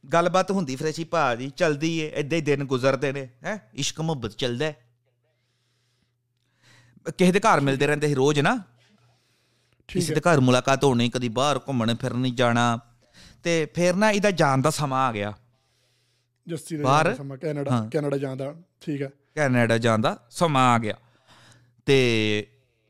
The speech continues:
Speaker 1: ਇਹਨਾਂ ਦੀ ਲਾਸਟ ਮੁਲਾਕਾਤ ਸੀ, ਉਹ ਕਹਿੰਦੀ, "ਮੈਂ ਚੱਲ ਜਾਣਾ," ਹੈ ਨਾ, ਅਗਲੇ ਦਿਨ।
Speaker 2: ਹੂੰ।
Speaker 1: ਲਾਸਟ ਮੁਲਾਕਾਤ
Speaker 2: ਹੂੰ।
Speaker 1: ਤੇ ਇਹ ਮਿਲਦੇ ਨੇ ਤੇ ਜੱਸੀ ਨਾ ਆਪਣਾ ਪਾਸਪੋਰਟ ਪਾੜ ਦਿੰਦੀ,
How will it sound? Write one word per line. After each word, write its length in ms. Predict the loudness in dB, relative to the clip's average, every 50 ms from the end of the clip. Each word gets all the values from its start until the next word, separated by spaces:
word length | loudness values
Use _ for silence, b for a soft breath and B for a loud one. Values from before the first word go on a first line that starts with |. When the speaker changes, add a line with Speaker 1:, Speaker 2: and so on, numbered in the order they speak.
| _ -6
Speaker 1:
ਇਹਨਾਂ 140 | -4 -2 -2
ਦੀ 80 | 0
ਲਾਸਟ 280 | 2 2 2 2 2 0
ਮੁਲਾਕਾਤ 420 | 2 2 2 2 2 2 0 0
ਸੀ, 340 | 0 -2 -6 -8 -8 -14 -16 -8
ਉਹ 120 | -8 -4 -4
ਕਹਿੰਦੀ, 160 | -2 -2 -2
"ਮੈਂ 100 | -4 -2
ਚੱਲ 220 | 0 0 0 0
ਜਾਣਾ," 240 | 0 -2 -4 -4 -4
ਹੈ 80 | -4 -6
ਨਾ, 160 | -6 -8 -8 -12 -12 -8
ਅਗਲੇ 180 | -6 -6 -4
ਦਿਨ। 180 | -4 -4 -4 -4
Speaker 2:
ਹੂੰ। 500 | -6 -8 -10 -14 _ _ -16 -16 -10 -8
Speaker 1:
ਲਾਸਟ 240 | -6 -8 -8 -8 -10
ਮੁਲਾਕਾਤ 500 | -8 -4 -4 -4 -2 -2 -4 -4 -2 -4
Speaker 2:
ਹੂੰ। 80 | -6
Speaker 1:
ਤੇ 280 | -6 -4 -4 -4 -6 -6 -6
ਇਹ 120 | -6 -4
ਮਿਲਦੇ 320 | -2 -2 -2 0 -2 -2
ਨੇ 80 | -2 -2
ਤੇ 220 | -2 -2 -4 -4
ਜੱਸੀ 380 | -4 -6 -8 -8 -6 -6 -4 -2
ਨਾ 120 | 0 -2
ਆਪਣਾ 200 | -2 -2 -2 -4
ਪਾਸਪੋਰਟ 400 | -2 0 -2 -2 0 0 -2 2
ਪਾੜ 240 | 4 4 4 4 2
ਦਿੰਦੀ, 280 | 0 -2 -2 -2 -2